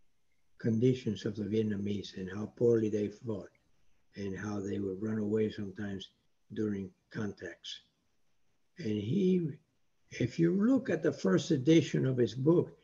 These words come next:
he mentions that about the beret and being with our camp in Tay Ninh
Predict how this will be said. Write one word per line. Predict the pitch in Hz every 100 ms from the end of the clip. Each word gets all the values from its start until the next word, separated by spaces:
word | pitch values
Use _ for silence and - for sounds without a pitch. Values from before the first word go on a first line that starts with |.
| _
he | - 127
mentions | 135 151 147 139 -
that | 135 131
about | 123 123 110
the | 110 104
beret | 107 110 123 139 113 104 - _ _ _ 110
and | 110
being | 123 135 127
with | 120
our | 110 107
camp | - 139 123 123
in | 110
Tay | 104 120 120
Ninh | 139 160 135